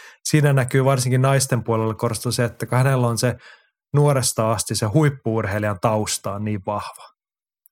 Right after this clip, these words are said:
Hänen oppimiskyky, hänen fyysiset edellytykset, ne on niinku, se on se, mikä tekee hänestä niin ylivoimaisen.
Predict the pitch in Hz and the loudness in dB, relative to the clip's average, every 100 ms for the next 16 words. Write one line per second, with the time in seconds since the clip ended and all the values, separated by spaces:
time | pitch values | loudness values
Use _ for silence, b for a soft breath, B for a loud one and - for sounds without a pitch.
0 | - 160 143 139 135 - 107 104 - 110 | 0 2 2 0 0 -2 -2 -2 -4 -4
1 | 117 113 127 120 131 127 123 101 92 80 | -2 0 2 0 0 0 0 -2 -6 -6
2 | 110 113 107 104 - - - - 113 107 | -4 -2 -2 -4 -8 -10 -10 -6 -4 -4
3 | 104 101 117 110 139 - - 156 131 120 | -6 -8 -10 -14 -12 -4 0 2 2 0
4 | 110 113 104 92 110 107 107 104 110 107 | -2 -4 -4 -6 -4 -2 -2 -4 -6 -4
5 | 104 104 110 131 139 139 - | -4 -4 -4 -6 -8 -8 -10